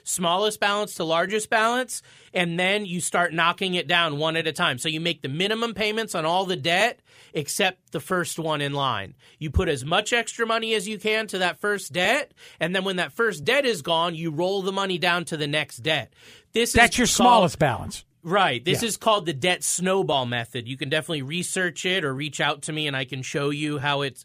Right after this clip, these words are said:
Speaker 1: you know, can be personalized for you. The other strategy that's very opportune in the context of debt elimination is called the debt avalanche I alluded to a minute ago, which is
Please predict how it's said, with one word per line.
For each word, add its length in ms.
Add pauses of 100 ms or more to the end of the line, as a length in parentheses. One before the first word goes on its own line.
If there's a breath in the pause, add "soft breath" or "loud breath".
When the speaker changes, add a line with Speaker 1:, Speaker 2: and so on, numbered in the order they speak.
(120)
Speaker 1:
you 160
know, 80
can 160
be 100
personalized 640
for 80
you. 380 (500 soft breath)
The 240
other 360
strategy 680
that's 400
very 460
opportune 880
in 180
the 380 (120)
context 540
of 220 (160)
debt 200
elimination 640
is 100
called 220
the 60
debt 280
avalanche 720 (320 soft breath)
I 100
alluded 440
to 160
a 40
minute 300
ago, 180
which 220
is 240